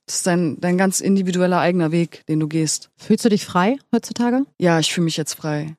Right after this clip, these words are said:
Speaker 1: Ich habe auch voll viele Hate-Kommentare kassiert natürlich, wusste, dass das passiert. Also ich komme aus einem Haushalt, wo auch fünfmal am Tag gebetet
Speaker 2: Mhm,
Speaker 1: wird, ne? Ist
Speaker 2: mhm.
Speaker 1: nicht so jetzt, es war schon schwierig,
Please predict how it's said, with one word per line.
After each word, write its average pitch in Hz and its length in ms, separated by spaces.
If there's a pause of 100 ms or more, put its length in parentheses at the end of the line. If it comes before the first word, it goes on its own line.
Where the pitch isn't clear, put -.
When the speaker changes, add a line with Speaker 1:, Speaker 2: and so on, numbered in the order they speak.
Speaker 1:
Ich - 80
habe 196 100
auch 190 120
voll 190 220
viele 196 420
Hate-Kommentare 208 640
kassiert 208 400
natürlich, 208 420
wusste, 202 220
dass 202 160
das 202 140
passiert. 226 580 (100)
Also 175 220
ich - 100
komme 208 200
aus 185 120
einem 180 100
Haushalt, 180 340
wo 151 80
auch 143 140
fünfmal 170 720
am 165 100
Tag 170 200
gebetet 175 360
Speaker 2:
Mhm, 185 80
Speaker 1:
wird, 190 160
ne? 196 140
Ist 190 100
Speaker 2:
mhm. 185 60
Speaker 1:
nicht 214 120
so 165 180
jetzt, - 500 (140)
es - 120
war 160 80
schon 160 160
schwierig, 196 460